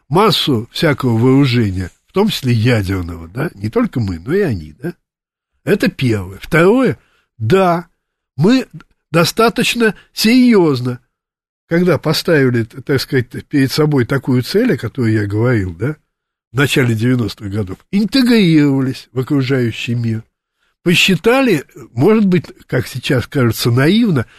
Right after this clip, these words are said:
что некоторые вещи, ну, зачем производить? У нас есть нефть, да, мы все, мы, мы это все купим, да?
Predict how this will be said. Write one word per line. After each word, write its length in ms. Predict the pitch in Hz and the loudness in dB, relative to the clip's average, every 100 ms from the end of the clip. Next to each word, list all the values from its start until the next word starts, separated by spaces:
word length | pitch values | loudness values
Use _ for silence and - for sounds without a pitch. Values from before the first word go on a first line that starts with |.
| - - | -20 -12
что 200 | - 208 | -2 0
некоторые 560 | 269 311 - 226 220 | 2 0 0 2 2
вещи, 380 | 202 165 - 208 | 4 2 0 -2
ну, 200 | 214 277 | -2 0
зачем 360 | 269 285 320 233 | 2 2 0 0
производить? 680 | 190 180 160 180 180 143 - | 2 2 2 0 0 -2 -2
У 60 | |
нас 240 | 196 226 196 | -2 -2 0
есть 300 | 247 226 - | -2 -2 -2
нефть, 320 | 147 113 123 | 0 0 0
да, 180 | 196 220 | 0 0
мы 200 | 185 180 | 0 0
все, 220 | - 190 - | 0 -2 -2
мы, 260 | 147 233 - - _ - | -2 -2 -2 -10 _ -4
мы 140 | 233 | 0
это 180 | 214 185 | 2 2
все 200 | - 196 | 2 0
купим, 420 | - 120 - 85 | 0 -6 -6 -10
да? 220 | 90 170 | -6 -6